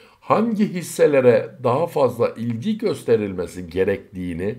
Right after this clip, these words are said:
hafta sonu aktaracağım ekstra analizimde mutlaka bildireceğim.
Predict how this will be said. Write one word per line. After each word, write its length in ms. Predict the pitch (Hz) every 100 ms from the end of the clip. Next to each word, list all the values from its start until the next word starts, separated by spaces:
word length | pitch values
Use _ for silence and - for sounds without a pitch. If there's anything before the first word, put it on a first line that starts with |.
| - - _ _ _ _
hafta 400 | 113 120 - 247
sonu 520 | 247 156 113 120 -
aktaracağım 800 | 104 - 107 101 90 92 104 113 _ _
ekstra 640 | 208 208 - - 117 87 - _
analizimde 840 | 101 98 95 80 85 73 87 110 - _ _
mutlaka 720 | 175 226 - 113 - 127 147 -
bildireceğim. 640 | 107 92 85 78 64 73